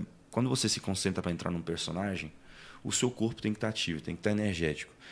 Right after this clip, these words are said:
De repente, quando você desconecta, é uma coisa mais relaxada, uma coisa, tipo,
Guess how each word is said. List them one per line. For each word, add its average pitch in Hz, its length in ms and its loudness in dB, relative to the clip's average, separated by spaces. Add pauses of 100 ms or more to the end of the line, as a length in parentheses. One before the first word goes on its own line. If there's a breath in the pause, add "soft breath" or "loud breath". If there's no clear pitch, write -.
(120)
De - 80 2
repente, 143 240 4
quando 110 220 2
você 104 120 2
desconecta, 104 580 0
é 101 40 2
uma 101 100 0
coisa 107 220 0
mais 104 200 2
relaxada, 92 680 0
uma 87 220 -2
coisa, 92 260 2
tipo, 90 360 -2